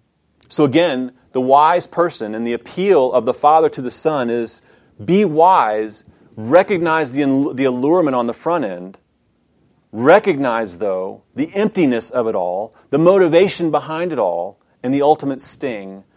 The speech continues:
on the back end. He says in verses seventeen to nineteen of chapter one, he says, "For in vain is a net spread in the sight of any bird,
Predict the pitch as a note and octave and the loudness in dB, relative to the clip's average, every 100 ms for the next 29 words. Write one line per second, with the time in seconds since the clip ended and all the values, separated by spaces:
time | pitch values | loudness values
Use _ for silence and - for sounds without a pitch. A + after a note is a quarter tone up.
0 | _ _ - A2 A2 A#2+ B2 F#2+ F2+ E2+ | _ _ -6 -4 0 0 -2 -6 -14 -16
1 | - _ _ _ _ _ _ _ _ _ | -20 _ _ _ _ _ _ _ _ _
2 | _ _ _ _ _ _ _ _ _ _ | _ _ _ _ _ _ _ _ _ _
3 | _ - - B2+ - D#3+ D3 C3 C3 C3 | _ -20 -10 -6 4 6 6 4 0 0
4 | B2 - C#3 C3+ C#3 A#2+ A#2 C#3+ - A2 | -4 2 2 2 -6 -4 -6 -6 -8 -10
5 | - A2+ A#2 A#2 F3+ G#2+ A2 - A#2+ - | -4 -4 -2 -4 -4 -4 -4 -2 -2 0
6 | - D3+ D#3 G#3+ F#3 G3+ E3+ A2+ A2 - | 0 2 2 0 0 2 2 -2 -6 -10
7 | _ _ - C3 C3 B2 D#3 - - - | _ _ -4 -2 0 2 2 0 -4 -2
8 | E3+ D3+ A2+ A2 B2 A#2+ A2+ - D#3 B2 | 4 6 6 4 0 -4 -4 2 2 2
9 | A#2+ A#2+ C3 B2+ D#3 G#2 F#2 | -2 -4 -4 0 2 2 -2